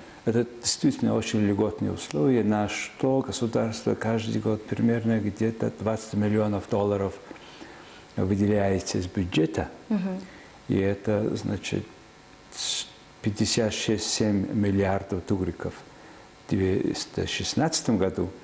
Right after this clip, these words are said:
Speaker 1: в семнадцатом году пятьдесят, а в восемнадцатом году шестьдесят пять миллиардов тугриков.
Speaker 2: Мгм.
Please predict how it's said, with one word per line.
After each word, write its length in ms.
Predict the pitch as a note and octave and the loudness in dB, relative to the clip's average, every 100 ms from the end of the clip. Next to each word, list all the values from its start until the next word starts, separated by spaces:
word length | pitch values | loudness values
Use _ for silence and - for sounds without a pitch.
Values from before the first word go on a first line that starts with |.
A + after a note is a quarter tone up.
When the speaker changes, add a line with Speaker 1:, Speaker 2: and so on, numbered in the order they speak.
| - - - - - | -20 -20 -20 -18 -14
Speaker 1:
в 100 | - | -2
семнадцатом 520 | - A2+ A2 - G2+ | 4 4 4 2 2
году 260 | F2+ F2+ F#2 | 2 0 -2
пятьдесят, 640 | - F#2 G2+ - D#3 D#3+ - - - - - | -2 -2 0 2 2 2 -2 -14 -18 -20 -6
а 160 | G2 F#2 | -2 -2
в 60 | |
восемнадцатом 600 | F#2 - A2 A2 - A2 | -2 2 4 4 2 2
году 220 | G2 G2+ G2 | 2 2 0
шестьдесят 600 | G#2+ G2 F#2+ - F2 - | 0 0 0 0 -2 0
пять 320 | G2 F2+ - | -2 -2 -4
миллиардов 480 | F#2 F2+ F2 - E2 | -2 0 0 -2 -2
тугриков. 420 | F#2 F2+ - - - - | -4 -6 -6 -10 -12 -6
Speaker 2:
Мгм. 300 | A3 F3+ F#3+ | -2 0 -2